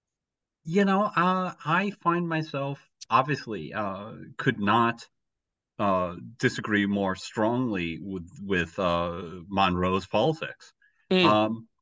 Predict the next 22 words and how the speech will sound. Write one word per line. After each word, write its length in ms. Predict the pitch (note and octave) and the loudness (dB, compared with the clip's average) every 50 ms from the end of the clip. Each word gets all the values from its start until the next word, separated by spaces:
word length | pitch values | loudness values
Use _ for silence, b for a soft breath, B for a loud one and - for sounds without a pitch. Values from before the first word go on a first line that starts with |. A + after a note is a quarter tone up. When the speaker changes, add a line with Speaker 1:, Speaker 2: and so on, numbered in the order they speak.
| _ _ _ _ _ _ | _ _ _ _ _ _
Speaker 1:
but 360 | - F3 D#3+ C#3+ C#3 C#3+ - - _ _ _ | 2 2 4 4 2 0 -2 -10 _ _ _
he 180 | - D3 E3 | 0 2 4
is 120 | F#3 D#3+ D#3+ | 4 6 4
objectively 600 | F#3+ D3 - - C3+ C3+ C#3 - C#3 G2+ - G2+ | 4 2 2 2 4 4 4 2 0 -2 -2 -4
correct. 460 | - - A2 F#2 G2+ G2 D#2+ - - _ - | -4 -4 0 2 2 2 2 0 -6 _ 0
I 100 | B2 A#2+ | 2 2
mean, 140 | A#2+ B2 | 2 2
he 120 | B2+ C3 C3+ | 2 2 0
is 140 | C3+ - C3+ | -2 -2 -4
objectively 600 | G#2+ - C3+ B2+ B2 - D3 A2+ A2+ A#2+ A#2 - | -4 -2 0 0 0 -2 -4 -6 -6 -6 -4 0
who 160 | - E3+ E3 C#3 | 2 4 4 4
I 140 | B2+ B2 | 4 2
would 200 | B2+ A#2+ A2+ G#2+ | 2 0 -2 -4
vote 200 | - F2+ F2 D#2 - | -4 -6 -8 -8 -10
for, 60 | _ _ _ _ _ _ _ _ _ _ _ _ _ _ - | _ _ _ _ _ _ _ _ _ _ _ _ _ _ -2
Speaker 2:
Yeah. 320 | - E3 C#3+ B2 B2 B2 A#2+ | 0 2 2 2 2 0 -2
Speaker 1:
um, 140 | B2 C3 C3 _ _ _ _ _ _ - | -4 -4 -6 _ _ _ _ _ _ 0
in 180 | C3+ C#3 C3 | 2 2 4
that 200 | C3 C3 B2 C3 | 4 4 2 2
race. 400 | D3 F#3 G3+ D#3 - - - - _ _ _ _ _ _ | 2 0 -2 -2 -4 -10 -20 -20 _ _ _ _ _ _
And, 480 | - C#3+ D3+ D3 D3 D3+ D3+ D#3 D#3+ - - _ _ _ _ _ _ _ _ _ - | 2 4 4 4 4 4 2 0 -2 -6 -12 _ _ _ _ _ _ _ _ _ -2
and 240 | D#3 E3 D#3+ D#3+ | -2 -2 -2 -4